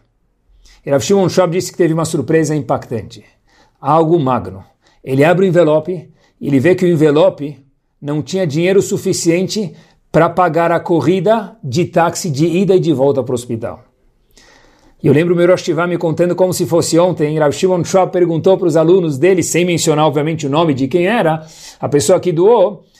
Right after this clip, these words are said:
fala, "Olha, ele me tirou do meu shiur, me fez sair pra lá, pra dar uma tzedakah, e o valor não pagou nem a corrida do táxi.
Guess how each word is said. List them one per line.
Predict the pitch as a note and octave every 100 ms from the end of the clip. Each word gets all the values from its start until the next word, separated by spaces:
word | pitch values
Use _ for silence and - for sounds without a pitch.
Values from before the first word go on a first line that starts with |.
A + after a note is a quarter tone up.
| _
fala, | F3 G#3
"Olha, | B3 G3 A#2+ G2 _ _ -
ele | C4
me | C4+
tirou | - A#3 C4
do | B3+
meu | A#3+ B3
shiur, | - G#3 F3 A2+
me | D#3+ A3+
fez | C4+ C4+ -
sair | B3+ A3+ C4+ C4
pra | A#3+
lá, | G#3+ F#3+ A#2 - _ _
pra | G#3 G#3
dar | B3+ C#4+
uma | C#4 B3+
tzedakah, | - G#3 B3 B3+ B3 F3 G#2 - _ _ _ _ _
e | A#3
o | B3
valor | A3+ A#3 C4 D4
não | C#4+
pagou | A#3 B3 C4+
nem | C#4+
a | D4
corrida | - C4+ C#4 C#4
do | B3
táxi. | G3 C4 C#4 - - D#2